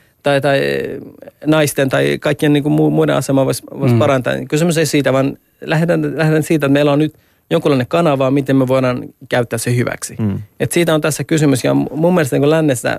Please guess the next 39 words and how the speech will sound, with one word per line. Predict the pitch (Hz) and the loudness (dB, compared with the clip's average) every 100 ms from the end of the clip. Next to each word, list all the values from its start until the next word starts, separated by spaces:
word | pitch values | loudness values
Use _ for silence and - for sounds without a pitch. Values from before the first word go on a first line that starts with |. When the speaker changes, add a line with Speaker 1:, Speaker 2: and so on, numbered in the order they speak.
| - | -8
Speaker 1:
suhtaututaan | - 147 131 127 131 127 123 - - | -4 -2 0 0 0 0 0 -4 0
eri, | 135 127 123 123 - _ _ _ - | 0 0 -10 -12 -14 _ _ _ -2
vähän | 165 160 | 2 2
niin | 143 | 2
kuin | 147 | 2
liian, | 151 151 135 123 - _ _ _ _ _ _ _ - - | 2 2 0 -2 -8 _ _ _ _ _ _ _ -16 -10
äh, | - - - | -8 -8 -2
liian | 156 165 147 | 0 2 2
pehmeästi | 160 147 113 - 117 - | 0 2 0 -2 -8 -4
siihen, | 135 135 | 0 0
mitä, | 123 127 | 2 0
mitä | 127 123 | 0 0
Iran, | 123 120 120 | 2 2 0
Speaker 2:
Annetaan, | - 165 180 | 0 2 2
Speaker 1:
Iran | 143 139 | 2 0
on, | |
mitä | 135 165 | 0 0
Speaker 2:
annet-, | 190 | 0
Speaker 1:
siihen | 175 | 0
haluaa. | 131 165 | 0 0
Speaker 2:
annetaan | 208 | 2
Speaker 3:
Musta | 156 160 | 2 0
Speaker 2:
nyt, | 160 | 0
Speaker 3:
tuntuu, | 160 190 | 0 0
Speaker 2:
an-, | 240 | 0
Speaker 3:
että | 226 | 0
Speaker 2:
annetaan | 247 233 | 0 2
nyt | 202 202 | 0 0
Speaker 3:
kaikki | |
Speaker 2:
iranilaiset | 233 220 160 156 - | 0 0 0 -2 0
olla. | 165 151 | 0 0
Niitä | 170 | 0
on | 143 | 2
vaan | 156 | 2
kolme | 165 185 143 | 2 2 0
kappaletta | 131 117 127 117 107 | -2 -2 -2 0 0
Suomessa. | 131 117 107 110 | 2 0 0 0
Ei | 131 | 0
syyllistetä, | 120 156 131 - 120 | 2 2 0 0 -2